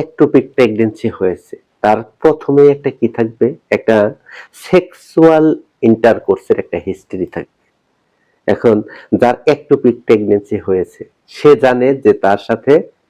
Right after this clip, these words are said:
একটা সেক্সুয়াল এক্সপোজারের হিস্ট্রি আছে। এখন সে যে সেক্সুয়াল হিস্ট্রি বা সেক্সুয়াল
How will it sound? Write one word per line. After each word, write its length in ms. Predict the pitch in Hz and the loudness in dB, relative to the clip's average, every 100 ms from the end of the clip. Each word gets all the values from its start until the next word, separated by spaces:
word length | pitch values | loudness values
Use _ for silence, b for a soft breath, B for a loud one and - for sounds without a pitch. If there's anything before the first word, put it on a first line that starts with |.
| _ 98 | _ -4
একটা 200 | 104 131 - b b b _ - | 0 0 -2 b b b _ -4
সেক্সুয়াল 500 | 185 185 _ 180 170 - 127 | 0 0 _ 0 2 2 0
এক্সপোজারের 580 | - _ 110 107 110 107 104 | -2 _ 2 4 4 2 -2
হিস্ট্রি 380 | - _ 110 101 95 | -10 _ 0 2 2
আছে। 220 | - - - _ _ _ _ _ _ _ _ | -6 -20 -20 _ _ _ _ _ _ _ _
এখন 320 | 101 - 127 113 113 B B _ - | -8 0 0 0 -6 B B _ -2
সে 200 | 147 143 147 147 B B _ 110 | 4 4 4 -2 B B _ 0
যে 100 | 120 - - | 0 0 -2
সেক্সুয়াল 600 | 165 160 - - 160 160 147 _ - | -2 -2 -8 0 2 2 -2 _ 0
হিস্ট্রি 540 | 127 127 _ 139 127 131 - 92 | 0 0 _ 2 2 0 -4 -2
বা 120 | 95 - - - | -2 -2 -10 -4
সেক্সুয়াল 500 | 135 - _ 127 | -4 -4 _ -4